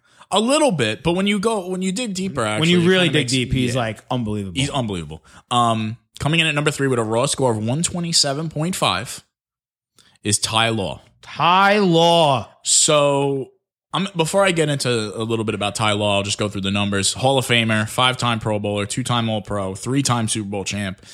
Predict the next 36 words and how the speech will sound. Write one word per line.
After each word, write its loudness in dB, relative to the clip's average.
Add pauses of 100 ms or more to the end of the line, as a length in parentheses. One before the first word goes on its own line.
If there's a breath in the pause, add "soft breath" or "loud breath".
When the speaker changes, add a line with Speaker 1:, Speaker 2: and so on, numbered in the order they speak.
(180 loud breath)
Speaker 1:
part 2
of -
the 0
two 0
thousands 2
Hall 0
of -4
Fame 0
team. -2 (340 loud breath)
Um, 2
he 0
played 0
most 0
of -4
his -2
career -2
with -8
the -6
New -4
England -8
Patriots. 2 (220 loud breath)
He 0
also 2
dabbled 0
with -10
the -8
Jets 0
a -4
little -4
bit, -2
Denver, -2
Kansas -6
City. -2
Speaker 2:
Right. -2
Speaker 1:
Um, 0 (1900 soft breath)
but 2